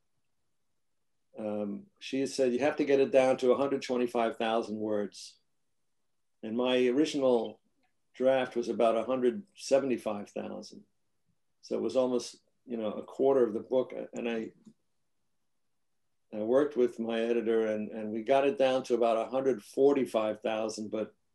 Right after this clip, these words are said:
I said to her, I said, "Look, you know, we've cut out about thirty thousand words already. Uh, I don't think I can cut anymore,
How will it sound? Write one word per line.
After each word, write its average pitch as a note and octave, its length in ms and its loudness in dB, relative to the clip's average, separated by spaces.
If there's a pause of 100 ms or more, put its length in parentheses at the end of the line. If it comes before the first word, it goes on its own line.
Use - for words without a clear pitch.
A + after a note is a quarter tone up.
(580)
I A2+ 40 -8
said D#3 240 0
to C#3 120 0
her, B2 60 6
I - 20 8
said, A#2+ 220 0
"Look, C#3+ 300 2 (140)
you C3 120 -8
know, A#2 180 -2
we've A#2 140 -4
cut D#3 180 -2
out D3 180 2
about A#2 340 0
thirty C#3 260 2
thousand B2+ 440 0
words A#2 380 2
already. G#2+ 560 0 (920)
Uh, A2 160 -6
I B2+ 60 -2
don't D#3+ 160 -2
think C#3+ 140 -2
I B2+ 120 4
can A2 240 -6 (120)
cut C3+ 160 -2
anymore, G#2+ 680 -2